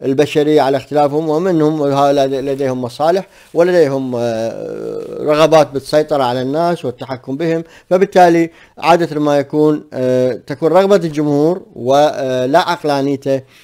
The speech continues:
هي العامل المتحكم، وليس ال-، ال-، رغبة ال-، المفكرين والمثقفين في، آه، في أن ي-، يجعلون هذا الجمهور واعيا بحقيقة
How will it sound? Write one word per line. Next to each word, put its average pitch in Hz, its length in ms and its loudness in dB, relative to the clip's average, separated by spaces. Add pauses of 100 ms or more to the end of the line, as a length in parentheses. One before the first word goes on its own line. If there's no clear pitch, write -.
(180)
هي 165 360 6
العامل 147 340 2
المتحكم، 135 640 -4
وليس 165 360 0
ال-، 147 220 0 (340)
ال-، 123 460 -2
رغبة 131 320 -2 (540)
ال-، 131 240 -4 (1080)
المفكرين 151 680 0
والمثقفين 139 800 -2
في، 143 360 0
آه، 120 440 -2 (340)
في 160 340 4
أن 160 140 0 (680)
ي-، 147 560 -4
يجعلون 160 520 4
هذا 143 340 0
الجمهور 135 400 -2
واعيا 156 600 2
بحقيقة 135 640 -6